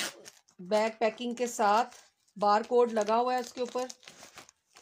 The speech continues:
वो भी दिखाना है। उसके लिए कमेंट मुझे आ जाए तो फिर मैं दिखाती हूँ। ये इसका आ गया सेकंड कलर, ये चिकनकारी में आ जाएगी इसकी शर्ट, फुल चिकनकारी।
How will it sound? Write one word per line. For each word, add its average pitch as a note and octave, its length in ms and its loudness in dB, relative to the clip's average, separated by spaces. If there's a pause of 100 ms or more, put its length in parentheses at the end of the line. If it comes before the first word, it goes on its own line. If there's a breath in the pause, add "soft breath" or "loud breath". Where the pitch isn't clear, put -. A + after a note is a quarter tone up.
(160)
वो A3 200 -2
भी C4+ 200 -6
दिखाना C4 360 0
है। C#4 200 0
उसके C4+ 300 -8
लिए C4 280 -6
कमेंट A#3 380 -6
मुझे A#3+ 220 -4
आ G#3 140 4
जाए A#3+ 180 -6
तो A#3+ 100 -6
फिर A#3+ 140 -6
मैं G3+ 120 -8
दिखाती F3+ 400 -10
हूँ। D#3 100 -14
ये A3+ 220 -8
इसका A3+ 300 -8
आ G#3 80 -2
गया A#3 180 -6
सेकंड A3 480 -10
कलर, D#3 260 -12 (680)
ये A#3 220 -6
चिकनकारी B3 640 -2
में B3 280 -8 (180)
आ G3+ 120 -4
जाएगी G#3 260 -4
इसकी G#3+ 240 -10
शर्ट, A3 380 -4 (760)
फुल D4+ 280 -10
चिकनकारी। B3+ 800 -4